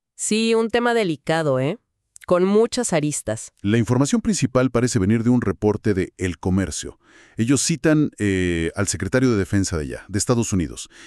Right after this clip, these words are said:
Speaker 2: y también a C N N.
Speaker 1: Ajá.
Speaker 2: Así que vamos a desglosar un poco lo que dicen estos documentos sobre este incidente.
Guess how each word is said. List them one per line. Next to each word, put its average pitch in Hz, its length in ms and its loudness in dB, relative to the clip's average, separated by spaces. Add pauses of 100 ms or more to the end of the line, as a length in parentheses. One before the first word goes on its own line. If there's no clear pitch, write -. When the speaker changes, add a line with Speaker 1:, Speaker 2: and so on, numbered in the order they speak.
Speaker 2:
y 110 100 -2
también 120 300 4
a 120 80 0
C 113 240 2
N 92 180 2
N. - 280 -12 (320)
Speaker 1:
Ajá. 160 440 -2
Speaker 2:
Así 151 160 -4
que 196 100 0
vamos 196 260 2
a 170 40 2
desglosar 110 440 0
un 131 100 4
poco 147 300 0
lo 120 100 2
que 95 140 -4
dicen 117 200 0
estos 113 220 -2
documentos 104 640 0
sobre 87 240 0
este 92 180 -2
incidente. 71 640 -4